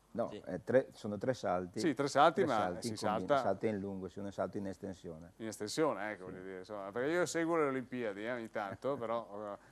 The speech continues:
Speaker 2: nei, nei particolari tecnici a volte mi perdo.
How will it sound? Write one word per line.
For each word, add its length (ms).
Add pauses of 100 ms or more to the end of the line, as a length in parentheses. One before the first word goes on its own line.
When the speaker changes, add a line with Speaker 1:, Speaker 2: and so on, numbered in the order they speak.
(240)
Speaker 2:
nei, 260
nei 120
particolari 480
tecnici 420
a 40
volte 200
mi 120
perdo. 400